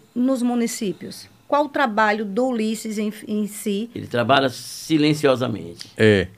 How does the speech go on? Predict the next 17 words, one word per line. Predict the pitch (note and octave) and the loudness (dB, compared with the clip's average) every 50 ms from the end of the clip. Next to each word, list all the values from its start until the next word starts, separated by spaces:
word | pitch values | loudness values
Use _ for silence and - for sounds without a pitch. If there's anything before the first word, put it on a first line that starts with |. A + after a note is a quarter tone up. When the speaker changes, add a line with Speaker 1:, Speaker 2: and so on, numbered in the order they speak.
| - - - - - - - - | -20 -20 -20 -20 -20 -18 -4 0
Speaker 3:
Ele | A2 B2+ D3 E3 | 2 4 6 6
é | |
um, | E3 E3 D3+ C#3+ C#3+ C#3 | 6 6 4 4 4 4
um, | B2+ B2 A#2 A2 G#2+ G#2 G2+ G2 F#2+ F#2 G2 G2+ - - G#2+ - - - - - - - | 4 4 4 4 4 4 2 2 0 -2 -4 -6 -8 -10 -12 -12 -12 -20 -18 -14 -12 -6
um | |
cara | G#2 - A#2+ D3 | 4 8 8 8
Speaker 2:
Bastidores. | F3+ A#2+ A#2+ F3+ D#3+ D3+ D#3+ E3 E3+ E3 D#3+ D#3 D#3 - | 8 8 6 2 4 4 6 6 8 6 6 6 4 4
Speaker 3:
de | A2+ | 8
bastidores, | C3 C#3 C3+ - D#3+ A#2 B2+ C#3 C3+ A#2 - | 8 8 8 6 6 8 10 10 10 10 6
palavra, | - A#2 A2 G#2+ G#2+ B2 C3+ C3+ C3+ B2 B2+ B2 | 4 4 6 6 6 6 6 6 4 4 2 2
cumpridor | B2 B2 D#3+ D#3 D#3 D3+ D3 B2 C3+ C3+ B2+ | 2 4 2 4 6 4 4 6 4 4 4
de | B2 | 4
palavra, | - - B2 A2+ A2+ A#2+ B2 C3+ | 2 4 6 8 8 8 8 8
assim | B2+ B2 - - C3 C#3 D3+ D3+ - - | 6 6 6 4 6 6 6 4 4 2
é | - A#2 | 2 2
os, | B2 A#2 A2+ B2 | 2 2 2 2
o | C3+ A#2+ A2+ | 2 2 2